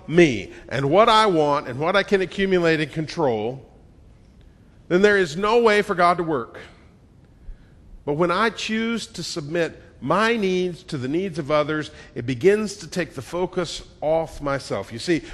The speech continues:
we focus sometimes down so tightly on what's going on in my life, what's surrounding me, and what I want to happen, that it's all about me.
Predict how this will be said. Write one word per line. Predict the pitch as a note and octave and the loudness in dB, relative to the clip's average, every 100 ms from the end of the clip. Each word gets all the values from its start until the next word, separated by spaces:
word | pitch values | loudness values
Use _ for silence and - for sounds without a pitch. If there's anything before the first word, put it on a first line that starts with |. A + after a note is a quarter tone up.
| - | -4
we | F3 | -4
focus | E3+ - A#3+ C4 B3 | -4 2 4 4 -2
sometimes | - G3+ F3+ E3+ E3+ | -4 -4 -2 -2 -2
down | - E3+ E3 | -2 -2 -2
so | - A#3 A#3+ | -4 -2 -2
tightly | - F#3+ F3 D#3+ D3 A#2+ - - | -4 -4 -4 -2 -4 -4 -8 -2
on | D#3 | 0
what's | F3 E3+ | 0 2
going | G#3 G#3+ F#3+ | 2 4 4
on | F#3 F3+ | 4 2
in | D3+ C#3+ | -2 0
my | F#3 A3+ A3 | 0 2 2
life, | F#3+ D#3+ A#2 | 4 2 2
what's | E3 D#3 | -4 -6
surrounding | - E3+ D#3 G3 A3+ G#3+ F#3+ F3 | -6 -4 -2 0 2 2 2 0
me, | C#3+ A#2 - - | -2 -4 -8 -4
and | D#3 | 2
what | F#3 - | 2 2
I | F3 A#3+ | 2 4
want | A3+ A3 G3 | 2 -2 -4
to | E3 | -4
happen, | F#3+ F3 - G#2 F2 - - - _ - - - - | 0 0 0 -6 -10 -18 -20 -20 _ -20 -20 -6 2
that | G#3 | 2
it's | A3 - | 2 -4
all | G3 A#3+ B3+ E3 | -2 0 0 -4
about | D3 G3 F#3 F#3 - B2+ | 0 2 2 -2 -8 -12
me. | E3+ A#3 B3 G#2 D#2+ | -8 -6 -6 -8 -14